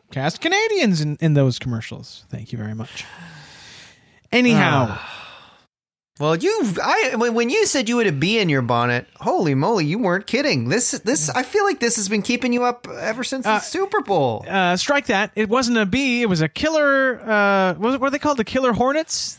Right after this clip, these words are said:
Speaker 1: The, the murder
Speaker 2: Oh,
Speaker 1: hornet.
Speaker 2: killer bees. <laughs>
Speaker 1: The murder hornet. Yeah.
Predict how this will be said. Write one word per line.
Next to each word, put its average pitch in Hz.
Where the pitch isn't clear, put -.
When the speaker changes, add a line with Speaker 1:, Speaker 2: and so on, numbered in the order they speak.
Speaker 1:
The, 170
the -
murder 247
Speaker 2:
Oh, 233
Speaker 1:
hornet. 196
Speaker 2:
killer 247
bees. 135
<laughs> -
Speaker 1:
The 170
murder 220
hornet. 143
Yeah. 127